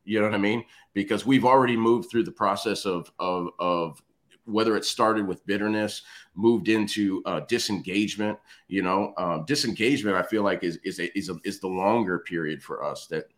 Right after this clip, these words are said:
that we should be, you know, realize, "Okay, what's going on, man? My heart's disengaging from the word. My heart's disengaging from the place of prayer."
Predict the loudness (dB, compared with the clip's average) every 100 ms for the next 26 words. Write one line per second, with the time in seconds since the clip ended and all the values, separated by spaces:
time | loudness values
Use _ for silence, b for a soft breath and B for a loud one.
0 | _ -8 -2 -2 -2 -6 -4 -4 -4 b
1 | b b _ -2 0 0 0 0 2 2
2 | 2 0 -2 -2 -2 -2 2 4 2 2
3 | 0 0 0 0 -2 -4 -6 -4 -4 -4
4 | -6 -4 -2 0 0 0 0 2 2 -2
5 | -6 -6 -2 -2 -2 -6 -6 -6 -4 -4
6 | -6 -4 2 4 2